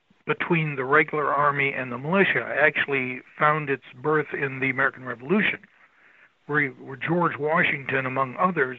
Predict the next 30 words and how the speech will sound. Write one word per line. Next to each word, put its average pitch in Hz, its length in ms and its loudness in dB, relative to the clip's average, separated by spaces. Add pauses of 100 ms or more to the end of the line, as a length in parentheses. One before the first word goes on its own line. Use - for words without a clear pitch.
realized 135 500 0
he, 151 280 -10
he 151 100 -6
could 151 220 -2
not 135 180 2
depend 131 340 -2
upon 127 320 0
militia. 143 360 0 (560)
So 151 80 -4
this 220 260 4
is 156 100 -4
a 127 80 0
bias 143 540 0
in 170 200 -2
the 170 60 2
regular 135 460 2
army 123 340 -6
carried 156 280 2 (100)
forward, 131 480 -4 (480)
uh, 147 160 2
to 147 140 -8
the 147 100 -8
War 151 180 2
of 139 80 -4
eighteen 143 380 -4
twelve. - 340 4 (220)
<clears throat> - 0 - (1600)
And 156 200 0
militiamen 156 1160 0
were, 143 480 0